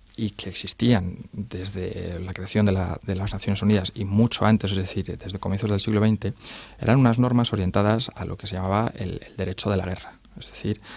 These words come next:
este derecho de la guerra, pues, son unas normas establecidas de común acuerdo entre los estados para actuar en caso de conflicto. Es decir, unos mínimos de actuación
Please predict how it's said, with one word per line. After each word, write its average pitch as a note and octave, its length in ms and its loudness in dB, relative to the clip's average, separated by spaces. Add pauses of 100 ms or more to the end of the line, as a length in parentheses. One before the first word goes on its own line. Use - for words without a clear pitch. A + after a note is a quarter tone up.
(140)
este - 180 -10
derecho F#2 300 -4
de G2+ 60 2
la G2 80 2
guerra, B2+ 440 0
pues, - 240 -6
son F#2+ 120 -4
unas F#2 280 -2
normas C#3 460 4
establecidas F#2+ 720 0
de - 120 -4
común G2 220 -2
acuerdo A2+ 300 2
entre A2 160 2
los B2 100 4
estados E3 420 2 (440)
para - 240 0
actuar - 580 2
en A#2+ 140 6
caso A#2 240 2
de C#3 60 4
conflicto. - 500 -6
Es - 80 -10
decir, - 280 -2
unos G#2+ 300 4
mínimos E3 480 6
de B2 80 0
actuación D#3 560 0